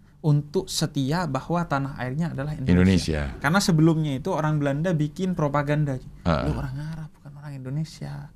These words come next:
Speaker 2: Heeh.
Speaker 1: Biar dia gak bersahabat dengan orang Indonesia.
Speaker 2: Iya.
Speaker 1: Bahkan dibikin kampung Arab.
Speaker 2: Heeh.
Speaker 1: Kampung Arab itu yang bikin Belanda.
Speaker 2: Sampai sekarang masih ada peninggalannya itu.
Speaker 1: Masih.
Speaker 2: Dan
Speaker 1: Tuj-
Speaker 2: hampir di setiap daerah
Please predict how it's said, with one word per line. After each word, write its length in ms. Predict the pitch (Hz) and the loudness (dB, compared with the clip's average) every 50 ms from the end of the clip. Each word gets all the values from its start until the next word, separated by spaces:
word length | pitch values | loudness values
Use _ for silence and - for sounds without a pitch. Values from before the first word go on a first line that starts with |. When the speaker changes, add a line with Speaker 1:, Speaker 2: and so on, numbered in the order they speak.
| - | -10
Speaker 2:
Heeh. 440 | - 80 80 76 69 64 64 67 67 64 60 - - - - - - - | -6 -2 -2 -2 -2 -2 -4 -6 -8 -8 -10 -12 -18 -20 -20 -20 -20 -12
Speaker 1:
Biar 240 | - 143 147 165 170 | -2 2 4 4 4
dia 220 | 156 139 160 185 170 | 4 4 2 0 2
gak 160 | 156 135 123 | 0 0 0
bersahabat 500 | 147 156 - 151 127 147 147 147 156 143 | -2 -2 -4 -6 -4 -4 -4 -2 -4 -4
dengan 240 | - 131 131 127 127 | -4 -6 -6 -6 -8
orang 120 | 123 123 123 | -8 -8 -10
Indonesia. 380 | 117 117 120 - - - 107 - - - - | -10 -10 -10 -12 -14 -16 -16 -16 -18 -16 -8
Speaker 2:
Iya. 140 | - 147 143 | -4 0 0
Speaker 1:
Bahkan 240 | 143 151 - 202 202 | 0 2 2 0 2
dibikin 380 | 185 170 151 139 156 - 202 196 | 4 2 2 2 0 -2 -2 -4
kampung 300 | 180 170 151 147 147 151 | 0 0 0 0 -2 -4
Arab. 320 | 147 90 160 160 151 143 - - - - - - - | -4 -2 -2 -2 -2 -4 -6 -10 -18 -20 -20 -14 -4
Speaker 2:
Heeh. 300 | - 87 85 80 73 71 69 | 0 2 2 2 2 0 0
Speaker 1:
Kampung 220 | - 185 185 175 | 0 -2 0 0
Arab 180 | 170 180 185 185 | 0 0 0 -2
itu 140 | 196 208 220 | -2 -2 -2
yang 120 | 214 185 | 0 2
bikin 360 | 165 156 156 - 214 208 190 185 - - | 0 0 0 -2 -4 -4 -4 -4 -8 -8
Belanda. 560 | - 151 147 156 165 175 170 147 131 131 131 135 | -2 2 4 4 4 4 4 2 0 -2 -6 -4
Speaker 2:
Sampai 280 | - - 110 104 104 | 2 4 6 6 6
sekarang 260 | 92 98 104 123 147 147 | 4 4 4 4 6 6
masih 240 | 123 107 95 113 | 4 6 6 6
ada 100 | 135 151 | 6 6
peninggalannya 540 | 127 113 101 104 101 98 98 101 110 110 107 98 | 4 4 4 6 6 6 6 6 4 4 2 2
itu. 140 | 90 - | 0 2
Speaker 1:
Masih. 400 | 87 143 165 165 - 170 156 131 | 4 4 4 4 4 2 0 2
Speaker 2:
Dan 160 | 123 120 123 165 | 6 8 8 10
Speaker 1:
Tuj- 80 | 170 | 10
Speaker 2:
hampir 200 | 123 120 117 139 | 8 8 6 6
di 120 | 127 123 117 | 6 6 6
setiap 260 | 104 - - 120 113 | 4 4 2 2 2
daerah 480 | 113 107 98 127 156 156 127 98 85 | 4 2 6 6 6 6 6 2 0